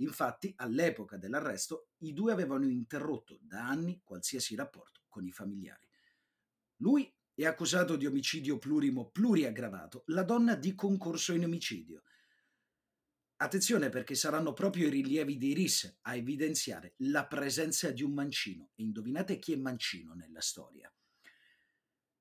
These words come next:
Iniziano a scoprirsi anche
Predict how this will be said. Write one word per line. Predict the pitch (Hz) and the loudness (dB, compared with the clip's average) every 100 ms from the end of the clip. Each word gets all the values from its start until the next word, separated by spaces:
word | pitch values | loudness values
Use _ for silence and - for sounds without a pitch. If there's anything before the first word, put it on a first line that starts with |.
| _ _ _ _ _ | _ _ _ _ _
Iniziano | 190 214 254 - 214 175 | 6 6 8 6 4 4
a | 160 | 2
scoprirsi | - 214 196 226 196 - 185 190 - | 0 0 0 2 4 4 2 -2 2
anche | 190 233 226 - _ 214 214 - | 6 6 6 2 _ 0 0 -2